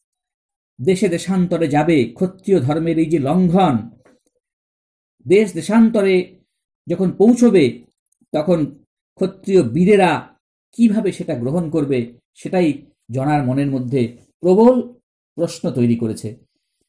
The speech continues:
আজ এই পর্যন্তই থাক। পরবর্তী ক্লাসে আমি বাকি অংশটা পড়ানোর চেষ্টা করব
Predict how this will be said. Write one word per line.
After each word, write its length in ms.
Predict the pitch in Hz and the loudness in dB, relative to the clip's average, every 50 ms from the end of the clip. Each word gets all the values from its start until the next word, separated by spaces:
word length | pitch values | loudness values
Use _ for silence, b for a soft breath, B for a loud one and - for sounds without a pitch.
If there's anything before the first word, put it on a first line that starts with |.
| _ _ _ _ _ _ _ _ | _ _ _ _ _ _ _ _
আজ 320 | - 147 165 185 185 180 - | -6 -2 0 0 -2 -2 0
এই 140 | - 185 190 | 0 0 2
পর্যন্তই 520 | 190 208 208 175 180 214 208 196 220 214 220 | 2 0 0 2 2 0 0 2 0 0 0
থাক। 380 | - 190 202 220 240 240 - - _ _ _ _ _ _ _ _ _ _ - | 0 0 2 2 2 0 -4 -18 _ _ _ _ _ _ _ _ _ _ -2
পরবর্তী 460 | 160 165 190 185 196 190 - - 180 | 2 2 4 4 2 0 -2 -4 -4
ক্লাসে 500 | 180 - 165 160 - - 233 254 247 - - | -2 -2 -4 -2 0 0 0 0 0 -4 -8
আমি 200 | - 143 156 151 | -6 -4 -4 -2
বাকি 260 | 143 147 143 - 165 | -2 -2 -2 0 0
অংশটা 360 | 156 151 147 143 - 160 156 151 | 0 0 0 -2 -4 -4 -4 -2
পড়ানোর 340 | 156 135 135 143 147 147 | -4 -2 -2 -2 -4 -4
চেষ্টা 260 | - 160 147 - - 165 | -6 -8 -8 -4 -4 -2
করব 460 | 170 175 170 170 202 226 233 - | -2 -2 -2 -2 -4 -6 -6 -12